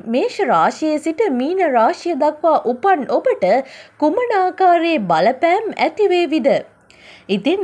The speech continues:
ලග්න පලාපල අහලා ඒවායේ තියෙන දේවල් හොඳින් තේරුම් අරගෙන ඒ අනුව කටයුතු කිරීමට ඉඩ සලස්වා දීම තමයි අපගේ එකම අරමුණ වන්නේ.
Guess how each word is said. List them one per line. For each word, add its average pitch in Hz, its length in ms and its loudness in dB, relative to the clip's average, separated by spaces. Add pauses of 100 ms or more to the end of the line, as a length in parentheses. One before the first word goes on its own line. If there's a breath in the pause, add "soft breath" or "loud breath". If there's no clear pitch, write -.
ලග්න 262 440 2
පලාපල 262 540 2
අහලා 311 720 0
ඒවායේ 320 560 2
තියෙන 285 360 -2 (120)
දේවල් 277 420 2
හොඳින් 311 520 -2
තේරුම් 392 460 0
අරගෙන 208 340 -2
ඒ 294 640 -2
අනුව 330 320 0
කටයුතු 302 540 -2
කිරීමට 320 480 -2 (180)
ඉඩ 262 200 -4
සලස්වා 339 640 2
දීම 185 360 -2
තමයි 330 440 0
අපගේ 320 540 0
එකම 415 360 -2
අරමුණ 339 440 0
වන්නේ. 294 480 0